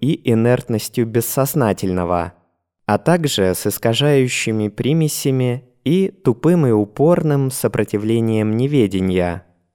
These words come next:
Природа поначалу ограничивается смутным стремлением и порывом, которые свидетельствуют о попытках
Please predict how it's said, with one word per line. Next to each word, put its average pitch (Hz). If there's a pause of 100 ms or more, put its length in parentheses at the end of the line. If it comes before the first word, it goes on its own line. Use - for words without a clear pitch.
(1040)
Природа 151
поначалу 113
ограничивается 139
смутным 127
стремлением 127
и 123
порывом, 110 (400)
которые 165
свидетельствуют 117
о 101
попытках -